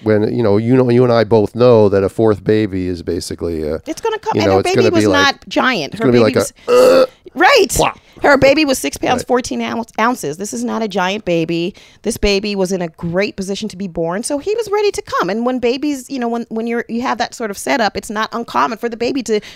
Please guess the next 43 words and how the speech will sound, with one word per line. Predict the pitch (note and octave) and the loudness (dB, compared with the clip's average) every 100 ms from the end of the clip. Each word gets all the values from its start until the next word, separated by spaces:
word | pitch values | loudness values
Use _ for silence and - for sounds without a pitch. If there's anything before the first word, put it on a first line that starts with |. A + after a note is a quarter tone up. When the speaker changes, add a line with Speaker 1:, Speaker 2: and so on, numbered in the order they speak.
| - | -8
Speaker 2:
like | F3+ A3 A#3+ | 2 2 2
we | C4+ | 0
like | G#3 | 0
to | G#3 | 0
say, | G#3 | -4
come | G#3 A#3 G3+ | -4 -6 -6
flying | - G3 F#3 F3+ | -2 -2 0 -2
out. | G#3+ D3 - - | -2 -4 -6 2
Speaker 1:
You | C#3 | 4
know, | B2+ | 6
I, | B2+ - | 4 2
I | B2+ | 2
have | D#3+ | 2
to, | - B2+ | 0 0
I | A#2 | 0
have | B2 C3 | 0 -2
to | A2 | -4
say, | - B2 | 0 2
and | A2 | 2
I'm | G#2 | 2
not, | B2 B2 | 0 0
I | - | -2
would | G#2+ A2 | 0 2
never | A2 B2 | 2 2
defend | A#2+ A#2 A2+ G#2 | 2 0 0 0
anything | - A2 - G2+ | -2 -4 -4 -6
that | F#2 | -6
happened | F#2+ G2 G#2 | -6 -4 -6
here, | - D#2+ - _ - _ | -4 -6 -6 _ -20 _
but | A#2 | 0
it | A2 | 4
is | C3 | 4
Speaker 2:
Okay. | D3 | 4
Speaker 1:
sort | C#3+ B2+ | 4 4
of, | G#2 - | 2 -2
it | A#2 | 0
is, | B2 A2+ | 0 -2
it | - | -4
is | C3 A#2+ C3+ A#2 | 0 2 2 0
an | A#2 | 0
interesting | B2 C#3+ - B2+ A2+ | 0 -2 -2 0 0
dynamic | G#2+ G#2 G#2+ G#2+ G#2+ G2 - | 2 2 2 2 2 2 0
when, | F#2 F#2 | 0 -2